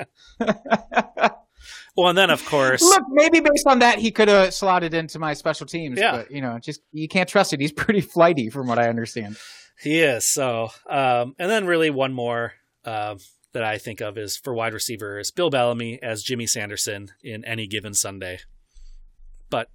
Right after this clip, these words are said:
Speaker 2: that's about it.
Speaker 1: Fair.
Speaker 2: There wasn't a
Speaker 1: Fair.
Speaker 2: whole lot of other options, to be honest. Um, yeah, there was some. You know, we didn't list all of them here, but, uh, once you got past the quarterbacks, it really started to drop off really fast. Uh, running backs, there was
Speaker 1: Still
Speaker 2: a good number,
Speaker 1: Yeah.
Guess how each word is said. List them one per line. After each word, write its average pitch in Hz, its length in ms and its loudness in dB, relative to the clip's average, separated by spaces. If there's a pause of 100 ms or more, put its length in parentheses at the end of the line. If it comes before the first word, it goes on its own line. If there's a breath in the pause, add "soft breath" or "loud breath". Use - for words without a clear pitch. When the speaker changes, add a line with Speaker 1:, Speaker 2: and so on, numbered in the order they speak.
Speaker 2:
that's 247 200 0
about 135 260 2
it. 113 180 -4 (280)
Speaker 1:
Fair. - 140 -2 (260)
Speaker 2:
There 165 120 0
wasn't 214 260 2
a 151 40 0
Speaker 1:
Fair. - 120 -6
Speaker 2:
whole 202 200 4
lot 185 220 4
of 165 100 0
other 151 240 2
options, 151 460 -4
to 151 100 -8
be 123 160 -8
honest. 151 640 -6 (260 soft breath)
Um, 131 220 -2
yeah, 240 140 2
there 214 140 0
was 208 180 4
some. 131 340 2 (100)
You 147 120 -6
know, 139 80 -2
we 185 100 2
didn't 131 140 -4
list 123 200 -4
all 107 200 -6
of 107 40 -8
them 110 120 -10
here, 110 240 -8
but, 110 320 -6 (320 soft breath)
uh, 104 400 -6 (240)
once 165 240 -6
you 196 80 -8
got 165 240 2 (160)
past - 420 -2
the 127 160 -2
quarterbacks, 170 880 -4 (1000 loud breath)
it 139 140 -2
really 160 220 4
started 160 360 4
to 123 80 -8
drop 131 280 0
off 123 200 0
really 120 420 -4
fast. 98 640 -4
Uh, 110 240 -6
running 175 220 -2
backs, 170 280 0
there 165 100 2
was 160 100 4
Speaker 1:
Still 226 160 10
Speaker 2:
a 233 60 10
good 147 100 4
number, 151 500 4
Speaker 1:
Yeah. - 100 -18